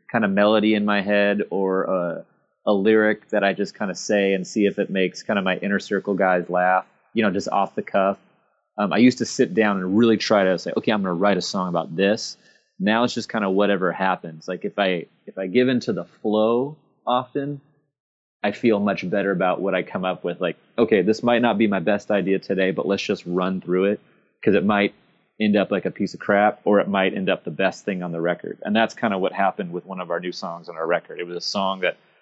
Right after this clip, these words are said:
I, I liked musically, but all the guys were kinda like, "Eh," about, and it was the last one to receive lyrics and a melody, but one day I was in the shower and I just had the melody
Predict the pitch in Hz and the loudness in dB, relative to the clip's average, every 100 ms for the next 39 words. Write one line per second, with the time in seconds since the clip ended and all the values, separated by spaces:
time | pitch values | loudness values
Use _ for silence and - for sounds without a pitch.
0 | _ _ 95 90 82 90 87 107 110 107 | _ _ -2 0 0 0 2 2 0 0
1 | 110 104 113 107 110 104 95 98 101 90 | 0 0 0 4 4 2 0 -2 -2 0
2 | 95 92 87 - 101 92 90 139 135 131 | 0 0 -4 -8 -12 -12 -12 -8 -6 -6
3 | _ _ _ - 101 107 101 101 - - | _ _ _ -4 0 2 2 2 -2 -8
4 | 95 95 90 87 _ _ _ _ 98 90 | -8 -6 -8 -14 _ _ _ _ -6 -4
5 | 92 95 101 101 107 101 101 87 107 98 | -2 0 0 -2 -4 -2 -2 -2 -2 0
6 | 95 - 107 90 95 113 110 107 - - | -2 -2 -2 0 4 4 4 2 -2 -10
7 | - 101 95 95 101 101 104 90 92 87 | -6 -4 0 2 2 2 2 2 -2 0
8 | 104 104 98 92 90 95 87 - 95 92 | 0 2 4 4 0 -4 -8 -2 2 2
9 | 90 - 95 87 95 101 92 90 87 92 | -2 -6 -12 -10 -8 -4 -6 -6 -6 -4
10 | 90 90 87 | -4 -6 -8